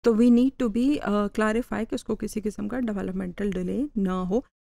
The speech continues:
और जो कि हमें पहले वो बता चुके हैं कि वो डेवलपमेंटली अप्रोप्रिएट था अपनी, अ, बायोलॉजिकल एज के साथ। इसके अलावा the important thing कि उसके पेरेंट्स ने ये रिपोर्ट किया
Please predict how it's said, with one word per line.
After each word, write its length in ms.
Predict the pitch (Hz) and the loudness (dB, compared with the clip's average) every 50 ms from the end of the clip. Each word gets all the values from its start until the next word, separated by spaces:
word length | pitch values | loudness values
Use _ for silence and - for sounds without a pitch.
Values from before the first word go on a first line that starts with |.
| _ - | _ 0
और 80 | 214 214 | 0 2
जो 200 | 190 - 214 208 | 4 4 2 2
कि 120 | - 240 247 | 2 0 0
हमें 260 | 233 220 202 202 214 | 2 0 0 -2 -2
पहले 300 | - - 208 208 220 226 | -2 -2 0 0 0 0
वो 140 | 220 220 208 | 0 0 -2
बता 300 | 175 196 - 196 190 185 | -2 -4 -6 -6 -6 -6
चुके 280 | - - 190 - 202 | -6 -8 -8 -6 -4
हैं 160 | 202 214 247 | -4 -4 -2
कि 80 | 254 269 | -2 -2
वो 140 | 226 202 202 | -2 -2 -2
डेवलपमेंटली 840 | 175 190 180 185 185 185 185 185 190 185 185 175 - - 254 370 - _ _ _ _ _ _ - | -2 -4 -4 -4 -4 -4 -4 -4 -4 -4 -6 -6 -2 -2 -2 -2 -2 _ _ _ _ _ _ -2
अप्रोप्रिएट 680 | 226 214 - 220 214 208 - - 208 202 190 190 196 190 - - - | -2 0 2 4 2 4 2 0 -2 0 0 0 -2 -2 -4 -6 -4
था 80 | 214 233 | -2 -2
अपनी, 520 | 320 302 - 190 - - 202 196 208 214 | -2 -2 -4 -6 -6 -6 -4 -4 -4 -4
अ, 180 | 214 - 185 180 | -4 -4 -4 -4
बायोलॉजिकल 680 | 170 185 180 180 180 175 170 175 185 - 226 254 262 - - | -4 -4 -4 -4 -6 -6 -8 -10 -8 -4 -4 -4 -4 -4 -6
एज 200 | 190 190 - - | -6 -6 -6 -6
के 140 | - 196 175 | -8 -8 -6
साथ। 220 | - - 170 - - - _ _ _ _ _ _ _ _ _ _ _ _ _ _ _ _ _ _ - | -4 -4 -6 -6 -8 -12 _ _ _ _ _ _ _ _ _ _ _ _ _ _ _ _ _ _ 2
इसके 320 | 220 220 220 - - 269 262 | 2 2 2 2 2 2 2
अलावा 380 | 233 208 190 190 185 220 254 - _ _ _ - 220 | 4 2 2 0 -2 -2 -4 -6 _ _ _ 0 2
the 160 | 220 233 - | 2 2 2
important 580 | 220 208 190 - 208 208 208 - 254 277 277 - | 2 0 0 0 -2 -2 0 2 2 2 2 2
thing 220 | - 214 233 247 - | 2 0 0 0 0
कि 80 | 269 | -4
उसके 340 | 233 - - 202 - - - | -4 -4 -6 -8 -6 -6 -6
पेरेंट्स 560 | 226 - - 226 233 240 262 285 330 - - | -6 -2 0 0 2 4 4 2 2 0 0
ने 60 | 254 240 | 0 2
ये 160 | 220 226 220 | 2 2 2
रिपोर्ट 400 | 208 208 - - 202 190 190 - | 0 -2 -2 -4 -4 -6 -6 -8
किया 340 | _ - 190 202 208 240 | _ -6 -4 -2 -2 -2